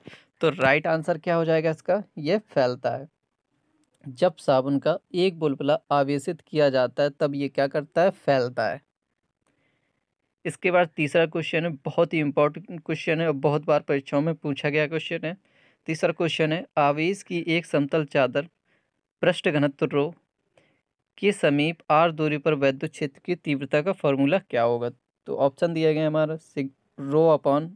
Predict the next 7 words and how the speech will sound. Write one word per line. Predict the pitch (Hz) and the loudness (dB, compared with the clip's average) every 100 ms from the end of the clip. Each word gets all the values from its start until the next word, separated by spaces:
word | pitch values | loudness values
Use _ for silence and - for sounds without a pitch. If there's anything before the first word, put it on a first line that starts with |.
| _ _ _ _ _ _ _ _ _ _ _ _ _ _ _ _ | _ _ _ _ _ _ _ _ _ _ _ _ _ _ _ _
twelve | 170 165 156 170 | 2 2 2 -4
epsilon | - 160 151 160 | 0 2 2 0
zero, | 151 156 175 - _ _ _ _ _ _ _ _ _ | -4 -6 -10 -14 _ _ _ _ _ _ _ _ _
rho | 143 131 156 156 | -4 2 4 4
upon | - 147 156 - 151 | 2 0 0 -4 -2
epsilon | 139 147 143 156 | -2 0 0 -2
zero, | 147 151 170 | -4 -6 -8